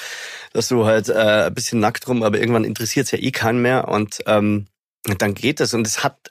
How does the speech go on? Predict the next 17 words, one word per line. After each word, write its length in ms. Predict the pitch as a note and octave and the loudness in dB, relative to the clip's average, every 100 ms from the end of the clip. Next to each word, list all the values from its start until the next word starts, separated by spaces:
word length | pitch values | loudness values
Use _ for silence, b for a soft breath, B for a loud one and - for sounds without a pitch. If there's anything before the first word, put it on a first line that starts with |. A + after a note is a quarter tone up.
| _ | _
auf 120 | - C#3 | -4 -2
eine 120 | A#2 | -2
gewisse 400 | A2+ D3+ - - | 0 0 0 0
Art 200 | - - - | 0 -2 -8
Spaß 460 | - - D#2 B2+ - | -10 -2 0 0 0
gemacht, 260 | C3+ B2+ | 0 2
weil 260 | B2 A#2 - _ - | 2 2 -2 _ -4
man 220 | G#2 A#2 | -2 2
gemerkt 400 | A2+ G#2+ B2 - | 4 4 2 -2
hat, 140 | A#2 | 0
wir 80 | A#2+ | 2
machen 260 | A2+ - A#2+ | 2 2 0
da 80 | |
echt 200 | - - A#2+ | -2 -2 -4
was 140 | - | -4
Gutes. 420 | C#3 D#3 - - | -6 -4 -4 -4
Das 340 | - - - | -6 -6 -10